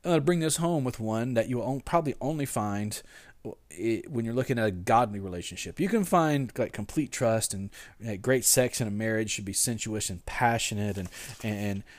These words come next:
and, uh, you know, sex, you know, great sex starts before the bedroom. You can find all that in, in, in kinda outside of a relationship with Christ. Those kind of, those kind of things, if you don't have a great marriage. But the one thing that would be missing is this,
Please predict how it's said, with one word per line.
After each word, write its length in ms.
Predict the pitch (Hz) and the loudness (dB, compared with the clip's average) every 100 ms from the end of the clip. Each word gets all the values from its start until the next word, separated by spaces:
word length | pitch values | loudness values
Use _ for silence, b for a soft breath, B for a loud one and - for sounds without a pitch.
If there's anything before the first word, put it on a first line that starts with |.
| B - | B -8
and, 240 | 101 98 | -4 -2
uh, 260 | 92 92 90 | -2 -2 -4
you 140 | 120 95 | -4 -4
know, 60 | |
sex, 520 | 90 - 127 120 - - | 0 4 4 4 0 -2
you 140 | 107 | -6
know, 140 | 85 - 147 | -6 -10 0
great 180 | 127 117 | 2 4
sex 480 | - 117 - - - | 4 2 2 0 0
starts 280 | - 123 101 | 0 0 0
before 320 | 113 - 117 | -4 -2 -2
the 60 | 104 | 0
bedroom. 400 | 110 107 117 170 | 2 4 4 2
You 60 | |
can 100 | 226 | 4
find 240 | 190 180 131 | 6 6 6
all 160 | 151 | 6
that 160 | 143 123 | 6 4
in, 140 | 123 | 0
in, 240 | 123 131 117 | -4 -6 -6
in 100 | 117 | -6
kinda 220 | - 123 | -4 -2
outside 760 | 123 123 - - 113 117 131 120 | 2 2 4 2 4 6 6 4
of 340 | - 113 101 | 0 0 0
a 60 | 104 | 0
relationship 500 | 107 107 98 - 110 | -2 -2 -4 -8 -8
with 100 | 117 | -12
Christ. 360 | - 104 87 - | -6 -4 -4 -2
Those 160 | 117 | -2
kind 160 | - 131 | 0 -2
of, 460 | 104 - - - - | -2 -6 -14 -16 -2
those 160 | 147 135 | 2 4
kind 120 | 143 | 2
of 60 | 117 | 0
things, 380 | - 120 98 | -2 -2 -2
if 60 | 107 | -2
you 40 | |
don't 80 | 127 | 0
have 100 | 117 | 0
a 60 | 95 | 0
great 260 | 107 104 | -2 -2
marriage. 380 | 110 98 85 85 B B - | -4 -6 -6 -10 B B -2
But 140 | 147 | 2
the 80 | 131 | 2
one 320 | 131 208 247 | 2 4 4
thing 640 | - - 208 196 175 143 131 | 2 4 6 6 2 0 4
that 240 | 147 135 | 6 6
would 140 | 135 | 2
be 120 | 120 117 | 0 0
missing 560 | 120 120 - 98 92 | 0 0 0 -2 -6
is 300 | - 107 98 | -6 -6 -4
this, 480 | 101 92 90 - - | -4 -4 0 0 0